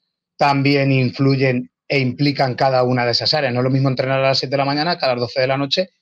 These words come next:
para tu cuerpo luego las señalizaciones, ¿vale? Pero esas cinco áreas yo entonces en retrospectiva digo, vamos a ver, tengo, bueno, tenía, porque esto a lo mejor lo empecé a analizar con cuarenta, después de llevar tres o cuatro años ya, eh, con la dolencia,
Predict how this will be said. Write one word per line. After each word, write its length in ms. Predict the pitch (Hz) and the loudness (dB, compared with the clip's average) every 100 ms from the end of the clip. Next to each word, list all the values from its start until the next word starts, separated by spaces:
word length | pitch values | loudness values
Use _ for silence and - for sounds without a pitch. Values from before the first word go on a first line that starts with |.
| _ _ | _ _
para 240 | - 131 117 | 0 0 0
tu 100 | 123 | -2
cuerpo 380 | 143 123 107 123 | 0 -2 0 2
luego 400 | 127 127 156 - _ | 2 2 -2 -4 _
las 160 | 139 123 | -4 -2
señalizaciones, 600 | 123 110 110 107 113 98 | -2 -4 -6 -6 -8 -6
¿vale? 300 | 107 113 98 _ - - - | -4 -4 -6 _ -18 -10 2
Pero 460 | 165 175 214 - _ _ | 4 6 2 -2 _ _
esas 300 | - 151 180 | -2 0 0
cinco 340 | - 185 175 185 | 0 0 2 2
áreas 300 | 190 202 156 | 4 2 2
yo 120 | 160 | 0
entonces 420 | 160 175 156 165 | 0 0 0 -2
en 100 | 165 | -2
retrospectiva 600 | 156 - - 151 - 196 | -2 -4 -4 -4 0 0
digo, 200 | 151 113 | 2 0
vamos 240 | 117 135 135 | 0 0 0
a 100 | 117 | -2
ver, 180 | 104 - | -4 -6
tengo, 600 | 123 123 127 131 127 - _ _ | -4 0 2 2 0 -4 _ _
bueno, 260 | 147 127 107 | -2 -2 0
tenía, 440 | 117 139 139 98 | 0 2 2 0
porque 240 | 123 110 | -4 0
esto 140 | 123 143 | 0 2
a 40 | |
lo 80 | 135 | 2
mejor 420 | 123 131 131 - _ - | 0 0 0 -2 _ -4
lo 100 | 135 | -2
empecé 240 | 123 - | -2 -2
a 40 | 131 | 0
analizar 340 | 123 113 120 | 0 -2 -2
con 200 | 120 110 | -2 -4
cuarenta, 500 | - 123 175 127 113 | 0 2 2 0 -4
después 300 | 110 - 120 | -6 -4 -2
de 80 | 120 | 0
llevar 240 | 120 117 | 0 -2
tres 200 | - - | -2 -2
o 80 | 120 | -2
cuatro 320 | 123 120 123 | 0 0 0
años 240 | 120 117 104 | -2 -4 -4
ya, 240 | 123 135 _ _ _ _ _ | -2 -4 _ _ _ _ _
eh, 320 | 120 113 110 - | -2 0 0 -2
con 140 | 113 | -2
la 100 | 113 | 0
dolencia, 460 | 123 180 143 117 | 0 0 -2 -8